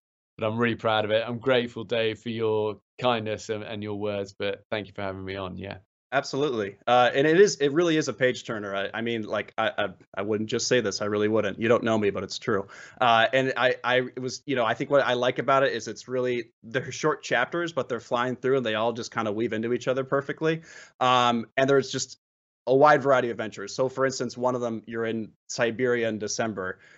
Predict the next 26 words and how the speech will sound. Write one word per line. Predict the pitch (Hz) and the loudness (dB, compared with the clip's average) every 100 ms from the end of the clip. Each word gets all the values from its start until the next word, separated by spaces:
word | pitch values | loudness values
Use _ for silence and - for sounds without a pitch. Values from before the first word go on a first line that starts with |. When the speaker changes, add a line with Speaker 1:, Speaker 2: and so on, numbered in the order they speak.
| _ | _
Speaker 2:
and | 120 113 110 | -2 0 0
just | 117 | -2
getting | 113 143 131 | 2 2 2
there | 110 | 0
is | 101 | -2
hard | - 101 98 | -2 -2 -2
enough. | 95 90 - | -4 -6 -4
So | - 127 120 | 4 4 4
I, | 113 131 | 2 2
I | 131 | 2
wanted | 135 143 | 4 6
to | 139 | 6
ask | 135 131 | 4 2
you | |
one | 127 127 | -2 0
last | 113 - | -2 -2
question. | 123 113 110 104 | -2 -2 -4 -8
Is | 120 | -4
there | 120 | 0
ever | 131 135 | 2 2
an | 135 | -2
adventure | 113 113 113 117 107 | -4 -6 -6 -6 -6
that | 98 | -4
you | 104 | -4
were | 104 | -4
like, | 101 98 | -4 -8